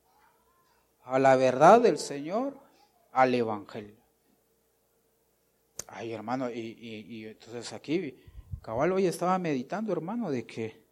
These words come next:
de que pues eso es natural, ¿verdad? Digámoslo, es, es, es, sí, natural de que nosotros como iglesia tengamos enemigos, eso es natural.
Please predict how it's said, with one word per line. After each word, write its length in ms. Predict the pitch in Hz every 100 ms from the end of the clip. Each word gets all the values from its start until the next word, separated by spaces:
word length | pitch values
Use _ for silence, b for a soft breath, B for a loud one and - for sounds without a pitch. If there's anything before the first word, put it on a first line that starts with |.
| _ _ _ _ _ _ _ _ _ _ _ _ _ _ _ _ _ _ _ 160
de 140 | 214
que 140 | 277
pues 240 | 262 170 262
eso 160 | 254
es 80 | 277
natural, 500 | 202 165 131 127 151
¿verdad? 200 | 127 139
Digámoslo, 400 | 151 185 196 175
es, 400 | 180 190 - -
es, 800 | 160 175 185 185 175 - - -
es, 680 | 156 175 - - - _ _
sí, 220 | _ 220 240
natural 520 | 165 - 123 135 147
de 140 | 151
que 160 | - 127
nosotros 480 | 120 127 147 180 -
como 200 | 143 131
iglesia 440 | 123 156 202 214
tengamos 520 | 143 120 135 135 123
enemigos, 460 | 117 120 170 240 147
eso 140 | 190 240
es 40 |
natural. 560 | 185 - 123 170 226